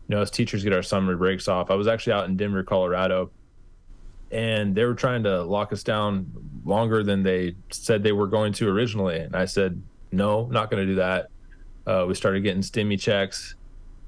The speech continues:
you know, and I, <laughs> I spent half of it on Bitcoin and the other half on a drone, and, uh,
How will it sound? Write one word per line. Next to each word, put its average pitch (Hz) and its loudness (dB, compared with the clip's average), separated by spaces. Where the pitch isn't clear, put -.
you 92 -2
know, 92 2
and 95 0
I, 90 2
<laughs> 90 -4
I 85 -2
spent 120 0
half 120 0
of 120 -2
it 120 4
on 110 0
Bitcoin 101 0
and 95 2
the 92 2
other 98 2
half 95 0
on 98 0
a 85 -2
drone, 92 0
and, 92 0
uh, 87 2